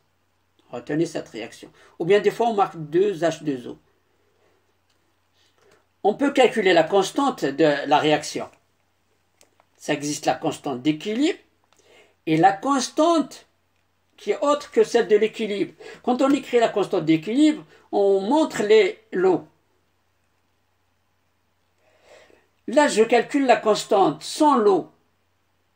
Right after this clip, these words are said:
Si je retire l'eau, il reste ça. Je l'appelle K E. Ça s'appelle constante ionique. Cette constante ionique qui est égale à ça fois ça,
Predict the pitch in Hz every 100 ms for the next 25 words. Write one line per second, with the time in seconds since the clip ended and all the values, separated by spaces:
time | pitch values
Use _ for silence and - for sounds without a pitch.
0 | _ _ - 202 220 190 160 202 175 208
1 | 294 - _ _ _ _ _ _ 170 165
2 | 214 - - 156 - _ _ _ _ _
3 | - 160 196 190 269 247 - 226 202 180
4 | 156 - _ _ _ _ _ _ _ _
5 | _ _ _ _ _ _ _ _ _ -
6 | 160 156 214 185 190 165 - 214 208 190
7 | 214 196 156 - - _ _ _ _ _
8 | _ _ _ _ _ _ _ _ _ _
9 | _ _ _ _ _ _ _ _ _ _
10 | _ _ _ - - _ - 240 233 220
11 | 208 - 175 156 160 165 160 156 160 151
12 | 151 143 139 139 151 147 151 - 175 160
13 | 240 -